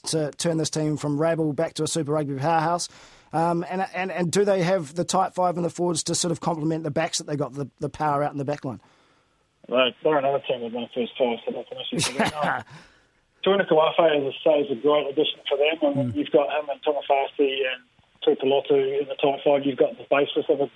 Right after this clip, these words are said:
Speaker 2: decent outfit. I mean, it's a big year for Akira Ioane. He could really make the World
Speaker 1: Yeah.
Speaker 2: Cup team if he pulled the finger on the wall, but I do love him. But they were immensely frustrated by him.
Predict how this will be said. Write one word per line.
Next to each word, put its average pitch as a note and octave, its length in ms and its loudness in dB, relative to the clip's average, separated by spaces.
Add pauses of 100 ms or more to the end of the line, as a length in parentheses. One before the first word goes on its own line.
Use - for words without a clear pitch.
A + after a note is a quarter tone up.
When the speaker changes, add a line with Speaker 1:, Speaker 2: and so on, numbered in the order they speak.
Speaker 2:
decent D#3 280 -2
outfit. G#3 440 0
I G3 80 -4
mean, D3 140 -4 (960)
it's - 80 -2
a - 20 0
big F3+ 200 4
year F3 200 4
for D#3+ 140 6
Akira D#3+ 320 2
Ioane. D3 400 4 (320)
He F#3 140 -2
could E3 180 2
really D3+ 460 4
make D3 180 0
the C#3+ 80 -2
World C#3+ 160 -2
Speaker 1:
Yeah. - 120 2
Speaker 2:
Cup - 100 -6
team D3 180 0
if - 40 -8
he C#3 100 0
pulled C#3+ 240 2
the C3 100 -4
finger D3+ 240 2
on D3+ 80 2
the D#3 80 4
wall, E3+ 120 4
but E3+ 200 4
I - 160 -2
do D3+ 80 4
love C#3 240 4
him. B2 160 -2 (400)
But C#3 120 2
they C#3 60 2
were C3+ 140 4
immensely C3+ 460 -2
frustrated C3+ 480 2
by A#2+ 180 0
him. A#2+ 80 -14